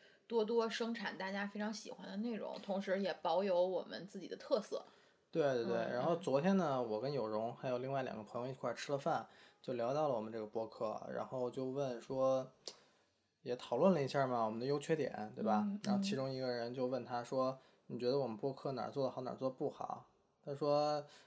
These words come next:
Speaker 2: ，“就是有待提高的地儿嘛，各个方面都有待提高，对吧？”
Speaker 1: 嗯。
Speaker 2: <laughs> 对，但是
Speaker 1: 是，是，是。
Speaker 2: 然后他也提了一些方向性的、中肯的意见。
Speaker 1: 嗯。
Speaker 2: 呃，我们也对为什么做播客这件事儿呢，进行了一个探讨。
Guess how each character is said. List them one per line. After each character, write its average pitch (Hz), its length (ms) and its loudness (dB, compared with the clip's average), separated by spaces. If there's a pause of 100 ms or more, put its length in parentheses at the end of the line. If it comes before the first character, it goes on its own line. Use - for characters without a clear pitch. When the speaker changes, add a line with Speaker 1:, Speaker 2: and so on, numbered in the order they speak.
Speaker 2:
，“就 151 140 0
是 139 60 4
有 127 100 6
待 139 140 6
提 - 180 2
高 214 140 10
的 190 80 10
地 190 60 8
儿 175 100 8
嘛， 123 440 2 (140)
各 277 100 -4
个 220 80 8
方 139 140 6
面 120 160 0
都 120 80 2
有 110 100 2
待 107 120 0
提 - 180 -14
高， 113 240 -4
对 226 100 4
吧？” 202 220 2
Speaker 1:
嗯。 208 140 0 (140)
Speaker 2:
<laughs> - 140 -20
对， 123 140 -10 (160)
但 135 100 -4
是 123 240 -6 (640)
Speaker 1:
是， 226 220 -4
是， 196 80 0
是。 185 260 -4
Speaker 2:
然 123 180 -2
后 127 60 0
他 135 140 0
也 131 80 2
提 - 240 -4
了 135 80 0
一 127 100 0
些 131 220 0
方 160 260 2
向 135 140 2
性 127 160 -6
的、 117 100 -2
中 135 240 -2
肯 113 100 -10
的 117 80 -6
意 151 160 -2
见。 123 300 -6
Speaker 1:
嗯。 202 400 -2 (240)
Speaker 2:
呃， 151 380 2
我 143 180 2
们 196 100 6
也 139 220 6
对 151 580 6 (420)
为 226 140 8
什 156 120 2
么 170 80 4
做 185 120 4
播 180 140 -2
客 196 80 6
这 196 80 4
件 202 160 8
事 208 100 4
儿 196 120 8
呢， 131 160 2
进 165 120 -2
行 147 140 -2
了 160 60 0
一 - 20 0
个 175 80 4
探 185 260 4
讨。 - 320 -6